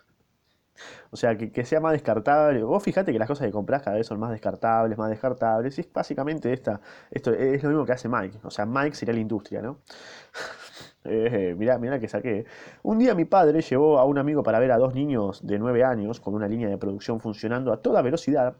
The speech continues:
en la rampa de acceso a la cochera. Había polvo blanco por todas partes. Upa,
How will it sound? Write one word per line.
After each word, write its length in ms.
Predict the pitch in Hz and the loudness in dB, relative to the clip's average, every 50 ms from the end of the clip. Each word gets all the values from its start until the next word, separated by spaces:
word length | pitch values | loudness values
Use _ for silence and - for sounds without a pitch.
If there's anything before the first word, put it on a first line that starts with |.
| _ - | _ -8
en 160 | 277 311 170 | -6 -4 -4
la 120 | 135 127 | -4 -4
rampa 420 | 143 156 - - 165 156 - 165 147 | -4 -4 -4 -6 -2 0 2 2 2
de 100 | 143 143 | 2 0
acceso 320 | 143 - - 151 - 120 | 0 -2 -6 -4 -2 -2
a 20 | |
la 80 | 120 123 | -2 -2
cochera. 400 | 110 101 - 92 85 - 82 - _ _ _ _ _ - - _ _ _ _ _ _ _ - - - - - - - - - - - - | -2 -4 -6 -6 -6 -6 -8 -10 _ _ _ _ _ -20 -20 _ _ _ _ _ _ _ -20 -20 -20 -20 -20 -20 -20 -20 -20 -18 -6 -2
Había 320 | 147 160 202 202 - - | 0 2 2 2 2 4
polvo 300 | 208 214 202 175 147 127 | 4 4 4 4 4 2
blanco 300 | 131 160 180 175 143 117 | 2 0 0 -2 -2 -4
por 120 | 117 123 | -4 -2
todas 200 | 131 156 135 123 | 2 2 2 2
partes. 420 | - - 139 107 101 - 95 - - - | 4 2 2 2 2 -2 -8 -10 -8 -8
Upa, 340 | 131 123 107 87 - - | -6 -4 -4 -6 -6 -8